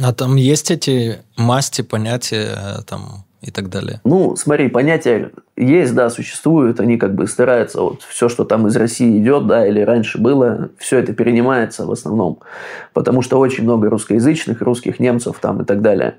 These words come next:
Speaker 2: По мастям нет, не делится, в основном не делится, потому что есть общая масса, типа, порядочных более-менее, и есть отшитые. Ну, вот как бы так.
Speaker 1: Отшитые — это как щас в слове пацана. А петухи есть?
Speaker 2: Ну, я, типа, не встречал там пидоров никого.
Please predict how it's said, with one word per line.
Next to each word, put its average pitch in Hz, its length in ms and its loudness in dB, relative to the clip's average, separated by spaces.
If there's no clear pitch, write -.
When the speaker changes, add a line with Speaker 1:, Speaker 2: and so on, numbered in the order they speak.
Speaker 2:
По 123 100 2
мастям 123 520 0
нет, 120 220 0
не 117 80 2
делится, 113 540 0
в 104 80 -6
основном 117 400 0
не 110 80 2
делится, 151 380 0
потому 117 320 0
что 117 140 -2
есть 113 140 0
общая 151 300 0
масса, 151 320 0
типа, 104 260 -4
порядочных 104 600 -2
более-менее, 101 640 0
и 104 40 2
есть 127 220 2
отшитые. - 520 -2
Ну, 92 100 -2
вот - 160 -2
как - 160 -2
бы - 120 -4
так. - 300 -4
Speaker 1:
Отшитые — 117 540 -2
это 104 200 -6
как 107 200 -14
щас - 280 -6
в - 20 -6
слове 117 320 -2
пацана. 110 480 -6
А 110 60 -2
петухи 127 420 -2
есть? 117 480 -2
Speaker 2:
Ну, 127 460 2
я, 127 240 4
типа, 127 240 -2
не 104 140 -2
встречал 110 440 -2
там - 160 -8
пидоров 104 420 0
никого. - 480 -4